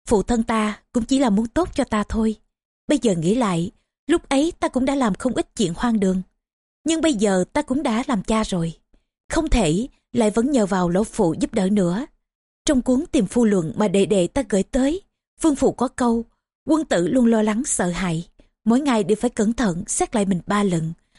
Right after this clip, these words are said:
Phòng bị ngay khi sự việc chưa thành hình. Chỉ cần làm được những điều ấy, ta không cần bất kỳ ai giúp đỡ nữa.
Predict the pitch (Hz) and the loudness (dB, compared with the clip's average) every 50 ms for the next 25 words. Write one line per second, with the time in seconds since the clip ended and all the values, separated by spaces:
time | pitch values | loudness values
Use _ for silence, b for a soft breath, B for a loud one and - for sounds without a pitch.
0 | _ _ _ _ _ - - - 262 226 202 196 175 - - 226 262 262 269 269 | _ _ _ _ _ -10 -4 -2 0 0 2 2 0 0 0 0 2 2 2 0
1 | 247 - - - 190 - 240 190 185 208 190 - - 262 262 262 - 226 214 196 | -2 -2 -2 -2 0 2 0 2 2 0 -2 0 0 0 0 2 2 0 -2 0
2 | 196 226 220 220 226 202 - _ _ _ _ _ _ _ _ _ - 277 294 - | 0 0 0 0 -2 -2 -6 _ _ _ _ _ _ _ _ _ -4 -2 0 0
3 | 254 214 214 202 180 185 180 196 180 - - 208 226 220 262 214 - - 208 208 | 0 2 2 0 0 0 0 0 0 0 0 0 2 2 2 0 0 0 0 -2
4 | 247 269 330 - _ _ _ _ _ _ - 320 - - 339 339 - - 254 214 | -2 -2 -4 -10 _ _ _ _ _ _ -4 -2 0 0 -2 -2 -2 0 0 0
5 | 185 175 170 - _ _ - 349 359 - - 240 - - 196 208 208 196 311 - | 0 -2 -4 -8 _ _ -6 -6 -4 -2 -2 -2 -2 0 0 0 0 0 -2 -2
6 | 214 214 180 185 208 202 165 156 170 202 | 0 0 0 0 0 0 0 -2 -2 -4